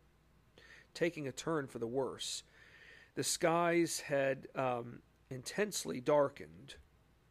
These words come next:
You know, when I think of dark skies, I think of, um, a, um,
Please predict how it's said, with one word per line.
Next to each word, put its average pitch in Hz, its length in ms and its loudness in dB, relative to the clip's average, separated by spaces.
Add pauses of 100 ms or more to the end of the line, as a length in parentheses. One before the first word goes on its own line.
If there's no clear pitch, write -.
(180)
You 143 80 -2
know, 131 120 0
when 131 120 0
I 147 100 4
think 165 180 0
of 139 140 -2
dark 143 260 4
skies, 135 480 2
I 139 100 0
think - 280 -2
of, 127 260 2
um, 117 400 0 (800)
a, 135 200 4
um, 127 400 0